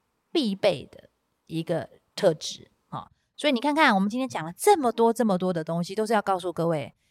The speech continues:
你不要问我，你到底是逃避型创业还是梦想型创业？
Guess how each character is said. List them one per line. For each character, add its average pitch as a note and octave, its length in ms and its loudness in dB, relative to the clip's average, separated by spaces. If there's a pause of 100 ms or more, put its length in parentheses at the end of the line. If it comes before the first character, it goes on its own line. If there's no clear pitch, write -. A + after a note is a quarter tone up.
(100)
你 G#3 100 -14
不 C4 120 -4
要 E4+ 180 8
问 D#4+ 240 6
我， E3 380 0
你 F3+ 100 -4
到 C#4 180 4
底 F#3+ 160 -6
是 F#3 440 -4
逃 A3+ 280 10
避 D4+ 200 8
型 F3 240 -2
创 F3 280 0
业 F3 280 -6
还 E3+ 120 -2
是 G3+ 140 -8
梦 G#3+ 240 -2
想 - 220 -12
型 C#3+ 200 -18
创 E3 280 -4
业？ - 200 -12